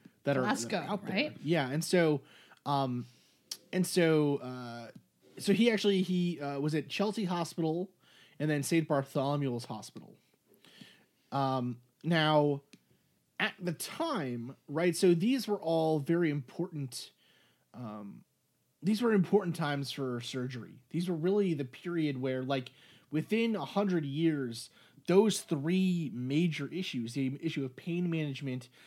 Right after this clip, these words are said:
Speaker 1: the issue of bleeding management, and then the issue of, uh, infection control, you know, within a hundred, hundred and fifty years, uh, those problems were solved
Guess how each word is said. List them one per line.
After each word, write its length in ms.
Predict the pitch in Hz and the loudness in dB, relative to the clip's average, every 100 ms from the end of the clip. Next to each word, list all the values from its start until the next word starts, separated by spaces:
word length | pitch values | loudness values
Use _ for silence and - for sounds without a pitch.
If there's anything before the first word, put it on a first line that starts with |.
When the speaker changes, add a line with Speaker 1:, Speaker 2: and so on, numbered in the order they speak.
| - _ | -20 _
Speaker 1:
the 100 | 160 | 0
issue 260 | 160 165 135 | 2 2 2
of 160 | 120 | -2
bleeding 440 | 135 147 185 180 156 | -4 0 2 2 2
management, 380 | 139 131 139 | 0 -2 -4
and 80 | 127 | -4
then 100 | 139 | -4
the 200 | 143 135 | -2 -2
issue 240 | 156 139 143 | -4 -2 -2
of, 120 | 123 - | -4 -10
uh, 220 | 113 107 117 | -14 -12 -10
infection 500 | 127 123 202 - 165 | -8 -6 -6 -6 -6
control, 640 | 143 135 135 127 123 123 - _ _ - _ _ _ _ | -6 -6 -4 -2 -2 -6 -12 _ _ -20 _ _ _ _
you 80 | 175 | -4
know, 40 | |
within 180 | 160 294 | -2 -2
a 40 | 302 | -2
hundred, 380 | 220 254 277 | 0 -2 -2
hundred 240 | 190 214 214 | -2 -2 -2
and 100 | 185 | -2
fifty 240 | 220 180 | -4 -4
years, 680 | 160 220 254 233 196 160 - _ _ _ _ - | -4 -4 -4 -4 -4 -6 -12 _ _ _ _ -4
uh, 200 | 151 147 | -2 2
those 300 | 170 302 - | 4 4 2
problems 600 | - 285 320 269 190 160 | -2 -2 0 0 2 0
were 100 | 156 | -2
solved 680 | - 170 170 - - - | -2 0 0 -4 -16 -20